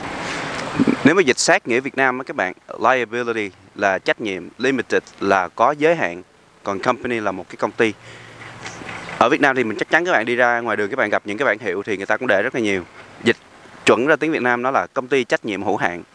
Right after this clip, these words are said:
Thì cái điều kiện mà để các bạn cần để làm đến cái công ty này là cái gì các bạn? Chính là các bạn đóng tiền cho liên bang thôi.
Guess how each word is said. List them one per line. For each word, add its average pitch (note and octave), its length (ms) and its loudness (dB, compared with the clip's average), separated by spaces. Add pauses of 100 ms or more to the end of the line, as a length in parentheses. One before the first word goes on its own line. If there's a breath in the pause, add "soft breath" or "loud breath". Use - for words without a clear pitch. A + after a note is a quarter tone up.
(580)
Thì A2+ 140 2
cái F3+ 100 2
điều D3 120 2
kiện G#2 220 0
mà A2+ 60 2
để G2 140 4
các D#3+ 140 -4
bạn G2 220 2
cần G2 240 0
để G2 120 0
làm G2+ 240 0
đến G#2+ 160 -10
cái D3+ 120 -4
công B2+ 100 -10
ty A#2 120 0
này A2 100 -6
là F#2+ 80 -2
cái A2 80 -6
gì A2+ 100 -8
các A#2 120 -8
bạn? F#2+ 140 0 (380 loud breath)
Chính C3+ 100 6
là D3 80 4
các B2 80 -2
bạn A#2+ 140 2
đóng A#2+ 160 0
tiền G2+ 220 0
cho A2+ 100 0
liên A2+ 140 -2
bang A2+ 200 2
thôi. A2 160 -6